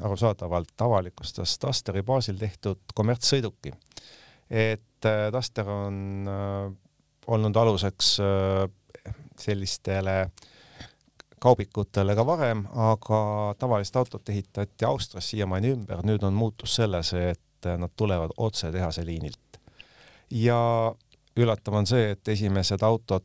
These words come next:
tulevad parempoolse rooliga ja lähevad hoopis Ühendkuningriiki, et ei tulegi Euroopa Liidu sisse.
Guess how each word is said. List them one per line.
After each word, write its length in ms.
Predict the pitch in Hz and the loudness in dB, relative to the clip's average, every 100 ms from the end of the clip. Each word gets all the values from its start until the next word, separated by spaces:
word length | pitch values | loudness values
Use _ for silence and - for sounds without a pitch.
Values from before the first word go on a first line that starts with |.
| - | -4
tulevad 640 | 95 92 90 92 92 90 - | -2 0 0 0 -2 -4 -2
parempoolse 540 | 107 95 90 92 107 104 | 0 0 -2 -6 -2 2
rooliga 380 | 120 92 90 90 | 2 0 -4 -4
ja 60 | |
lähevad 280 | 98 85 95 | -2 -2 -2
hoopis 220 | 92 - | -2 0
Ühendkuningriiki, 960 | 104 92 - 98 92 - 85 - - 82 | 0 0 -2 -2 -2 -4 -8 -10 -8 -6
et 180 | - 92 | -6 -6
ei 80 | 87 | -4
tulegi 320 | 98 90 87 | -2 -2 -2
Euroopa 380 | 87 95 - 82 | -2 -2 -4 -6
Liidu 180 | 87 82 | -4 -4
sisse. 440 | 85 92 - - | -4 -4 -4 -4